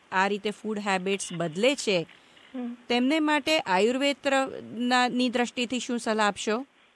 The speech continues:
Speaker 2: સી, આયુર્વેદ આપણે ઇન્ડિયામાં કયા પણ પાર્ટમાં તમે રહેતા હો, આયુર્વેદ તમારા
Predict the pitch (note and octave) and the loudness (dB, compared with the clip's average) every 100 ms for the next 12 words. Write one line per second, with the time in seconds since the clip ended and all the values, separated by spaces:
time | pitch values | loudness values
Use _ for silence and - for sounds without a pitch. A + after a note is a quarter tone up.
0 | _ - - - - B3 - F#3+ G#3 A#3+ | _ -20 -20 -18 -8 -4 0 2 4 4
1 | B3+ B3 A#3 - A#3 G3+ G3+ A3 A3+ A#3+ | 4 6 2 4 4 4 2 2 4 2
2 | A#3+ A#3+ G#3 A3+ - C#4 B3 G#3+ G#3 G#3 | -2 0 4 6 6 4 6 6 4 -2
3 | G#3 G#3 G#3 G3+ - G3 G#3 G#3 C4 - | -4 -4 -4 -4 -4 -4 -4 -4 -6 -12
4 | - - - F3 G#3+ A#3+ C4 C4 A3+ A3 | -20 -8 2 4 4 2 0 0 0 4
5 | A3 A#3 | 6 6